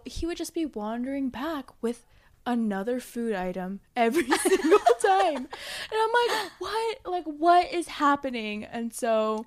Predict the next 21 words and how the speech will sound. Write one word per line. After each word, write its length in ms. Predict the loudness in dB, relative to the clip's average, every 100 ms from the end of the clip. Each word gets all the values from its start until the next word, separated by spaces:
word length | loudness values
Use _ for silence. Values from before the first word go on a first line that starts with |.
| -6
yeah, 240 | 0 0 0 -8 -10
like 200 | -8 -4
a 40 | -4
little 220 | -2 -2
kid, 360 | 0 0 0 -4
my 100 | -6
dad 180 | -4 -6
would 100 | -10
just 200 | -12 -8
wander 280 | -8 -6
off 260 | -8 -10 -14 _ _ -20 -18 -10
and 160 | -10 -6
come 180 | -6
back. 440 | -4 -6 -8 -16 -20 _
I 120 | -6
also 340 | -4 -6 -6 -8
think 300 | -8 -10 -6
that 540 | -4 -2 -2 -6 -12
just 220 | -16 -10 -6
being 240 | -6 -6
Korean, 720 | -8 -8 -6 -6 -8 -8 -10